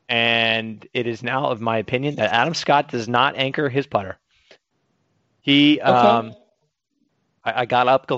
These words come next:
Speaker 1: up and close. It is very close, but it is not there. You, there is a noticeable gap if you're watching from close up that, uh, he is not anchoring the putter. So, Adam, I'm sorry, I called you out.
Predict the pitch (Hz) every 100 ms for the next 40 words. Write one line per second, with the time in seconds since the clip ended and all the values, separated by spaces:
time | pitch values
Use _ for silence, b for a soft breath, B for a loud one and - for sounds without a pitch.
0 | 147 143 143 139 151 160 190 139 135 131
1 | 120 160 165 170 185 196 151 131 127 127
2 | 143 156 156 156 131 117 117 110 120 139
3 | 139 143 127 127 - 113 113 104 107 110
4 | 120 117 _ _ _ _ 117 113 123 117
5 | - 110 - 104 - 104 98 104 98 110
6 | 123 131 143 139 127 131 139 135 113 104
7 | 98 _ _ - - 113 139 147 98 -
8 | 107 117 139 117 - 104 101 104 110 131